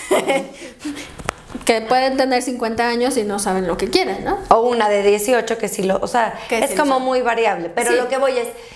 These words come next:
Speaker 2: siento que ya es más natural,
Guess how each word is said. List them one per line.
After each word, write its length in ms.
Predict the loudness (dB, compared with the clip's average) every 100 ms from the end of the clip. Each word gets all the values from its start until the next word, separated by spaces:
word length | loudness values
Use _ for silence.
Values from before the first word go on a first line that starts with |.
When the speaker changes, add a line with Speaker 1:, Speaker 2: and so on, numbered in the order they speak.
| -20 -18 -12
Speaker 2:
siento 580 | -4 2 4 4 2 2
que 140 | 2 2
ya 240 | 2 0
es 100 | -2
más 420 | 0 0 0 0 -4 -10 -14 -18 -4 2
natural, 680 | 2 4 2 4 2 -2